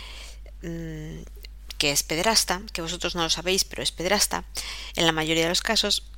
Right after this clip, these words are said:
tiene un control férreo de todo el grupo familiar. Y aquí la violencia es unidireccional, unidireccional, solo él es violento, ¿vale? Estos hombres suelen ser misóginos y no es raro que terminen explotando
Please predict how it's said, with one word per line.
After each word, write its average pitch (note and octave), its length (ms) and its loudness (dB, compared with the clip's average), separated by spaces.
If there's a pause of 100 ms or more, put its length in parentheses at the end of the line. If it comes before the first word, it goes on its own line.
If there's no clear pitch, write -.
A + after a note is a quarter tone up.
(140)
tiene G#3+ 240 6
un A#3+ 80 2
control G#3 360 2
férreo G3 480 8
de F#3 100 -4
todo F3+ 160 2
el F3 80 2
grupo F3 280 -2
familiar. D3 560 0 (920)
Y F#3+ 100 8
aquí D4 380 8
la F#3+ 140 10
violencia F#3+ 440 4
es - 160 2 (160)
unidireccional, G3 1200 4 (400)
unidireccional, F#3+ 1080 2
solo G#3+ 400 4
él E3 220 2
es D3+ 160 -2
violento, A#2+ 520 -6 (400)
¿vale? F#3+ 280 6
Estos A3+ 220 2
hombres A#3 200 2
suelen G#3 240 4
ser G3+ 200 4
misóginos A3+ 800 0 (680)
y A3+ 120 6
no A3 360 8
es D4 200 6
raro F#3 440 8
que G3+ 100 4
terminen F#3 480 6
explotando F#3 760 4